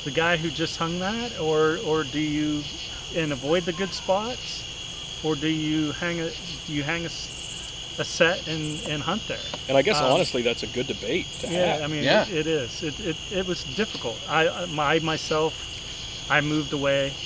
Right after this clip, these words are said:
Speaker 1: I di-, I didn't hunt next to a, a, a, a stand that was in there.
Speaker 3: That's commendable.
Speaker 1: Um,
Speaker 3: I mean, morally and ethically,
Speaker 1: yeah,
Speaker 3: I
Speaker 1: I
Speaker 3: mean,
Speaker 1: mean, it was
Speaker 3: you're not
Speaker 1: tough
Speaker 3: doing
Speaker 1: 'cause,
Speaker 3: anything wrong.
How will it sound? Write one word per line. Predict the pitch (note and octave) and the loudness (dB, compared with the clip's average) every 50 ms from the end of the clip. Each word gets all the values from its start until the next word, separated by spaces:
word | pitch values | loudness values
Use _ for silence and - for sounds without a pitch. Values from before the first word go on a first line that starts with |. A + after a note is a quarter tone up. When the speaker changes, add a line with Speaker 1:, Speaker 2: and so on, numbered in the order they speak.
| - - - | -10 -8 -4
Speaker 1:
I | C3 C3+ | -4 -2
di-, | C3+ C#3 D3 - | -2 -2 0 0
I | B2+ C#3 | 0 0
didn't | C3 C#3 C3+ C#3 | 0 0 -2 -2
hunt | B2+ A#2 C#3 C3+ C3 B2+ B2 | -2 -2 -2 -4 -4 -4 -6
next | B2+ B2 - - - | -6 -4 -6 -6 -6
to | - C3+ C3 C3 | -4 -4 -4 -4
a, | |
a, | B2+ B2 - - B2 A#2+ A2+ - - - - - | -4 -6 -6 -6 -8 -8 -8 -10 -10 -8 -6 -6
a, | C3 B2+ - - C3 | -6 -6 -6 -6 -6
a | A#2+ - - - - - - - - | -6 -6 -8 -10 -10 -8 -8 -8 -6
stand | - - D3 C#3 C3+ C3+ | -4 -2 -2 -2 -2 -2
that | C#3 C#3 | -2 -4
was | C3 B2+ A2+ | -4 -4 -4
in | C3 A#2+ A#2 | -4 -4 -4
there. | A2 A2+ A#2 A2 A#2+ - A2+ - - D#3+ | -4 -4 -4 -6 -6 -8 -8 -8 -6 -6
Speaker 3:
That's | F3+ - - | -6 -4 -2
commendable. | C3 B2+ D#3+ F3 D3 - - | 0 2 2 2 2 0 0
Speaker 1:
Um, | - | 0
Speaker 3:
I | G#2 | 0
mean, | G#2+ A2 | 0 0
morally | A2 B2 C#3 D3 D#3 D#3 D3 C#3 C#3 C#3+ C3+ | 0 2 2 2 2 2 2 2 2 2 2
and | A#2+ G#2+ - | 2 0 0
ethically, | - - - D#3+ - F3+ E3 | -2 -2 -2 -2 0 4 4
Speaker 1:
yeah, | F3 E3 D3+ | 6 6 6
Speaker 3:
I | |
Speaker 1:
I | D#3+ | 4
Speaker 3:
mean, | E3 E3+ E3+ | 4 4 4
Speaker 1:
mean, | E3 | 4
it | F3 F#3 | 2 2
was | E3+ | 2
Speaker 3:
you're | D#3 D#3 | 4 6
not | F3+ G#3+ A3 | 8 8 8
Speaker 1:
tough | G3+ | 8
Speaker 3:
doing | F3 F#3 F#3 F3 | 8 6 8 8
Speaker 1:
'cause, | F3 D#3 C#3 C#3+ | 6 6 6 4
Speaker 3:
anything | C#3 C3 A#2 G#2 G#2+ C3 | 2 2 2 0 2 4
wrong. | E3 F3 D3+ A#2 F#2 | 6 6 6 4 2